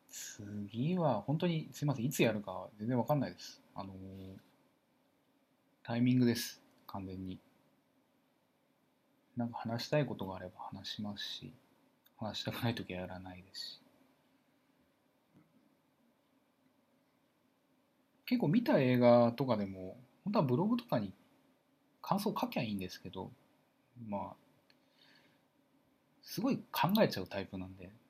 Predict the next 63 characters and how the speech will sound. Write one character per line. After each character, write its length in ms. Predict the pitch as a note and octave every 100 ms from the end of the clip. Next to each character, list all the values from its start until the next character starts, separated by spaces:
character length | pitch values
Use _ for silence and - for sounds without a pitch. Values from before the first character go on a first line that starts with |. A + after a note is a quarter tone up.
| _ G2+
な 120 | G2+
か 80 | C#3+
な 100 | D3+
か 300 | C#3+ C#3 - _ _ _ _ _ _ _ _ _ _
無 100 | G#2+
駄 100 | A#2+
に 60 | B2+
時 80 | B2+
間 160 | B2+
か 60 | B2+
か 60 |
っ 40 | B2
ち 100 | -
ゃ 20 |
う 20 |
ん 20 |
で、 60 | F2+
む 100 | D#3+
し 120 | F3
ろ 180 | G#2+ F#2 - _ _ _ _ _ _ -
見 180 | B2+ G3+
た 140 | B2
瞬 380 | - - D3 D#3+
間 200 | E3+ D#3+
に 80 | D#3
も 320 | D3+ G2+ F2 _ _ _ _
う 40 | -
こ 80 |
う 60 | A2+
い 40 |
う 40 | A2
ツ 180 | - A#2
イ 60 |
キ 100 | A#2+
ャ 40 | A#2+
ス 80 |
と 100 | -
か 100 | C#3+
を 80 | F#2
や 100 | F2+
っ 20 |
て、 340 | F2 - F#2+ F#2+ _ _ _ _ _ _ _ _
わ 120 | A#2 D3+
ー 40 |
っ 40 |
て 140 | D3 G#2 -
感 180 | - A2+
想 160 | G#2 A2
を 20 |
言 100 | G#2+
っ 20 |
て 340 | - A2 G#2 A2+
終 80 | A#2
わ 100 | B2+
り 100 | C3 A#2+
み 80 |
た 100 | G#2
い 60 | G2
に 120 | G2+ G2+
し 160 | -
た 100 | -
方 200 | - G#2+
が 120 | G2+